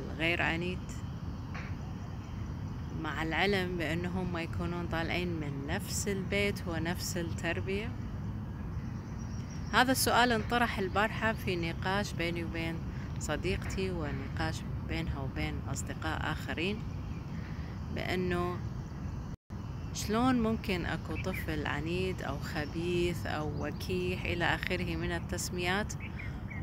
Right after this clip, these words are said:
وأكو طفل مسالم وطيب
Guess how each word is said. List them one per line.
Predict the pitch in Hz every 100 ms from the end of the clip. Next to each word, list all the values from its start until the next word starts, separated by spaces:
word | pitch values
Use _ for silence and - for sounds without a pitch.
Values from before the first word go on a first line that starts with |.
| -
وأكو | - 160 - 180 175 180
طفل | - 180 - 175 165 160
مسالم | 156 156 180 170 165 165 160 - - - - - - - - - - - - - -
وطيب | 160 156 151 147 - 165 165 151 151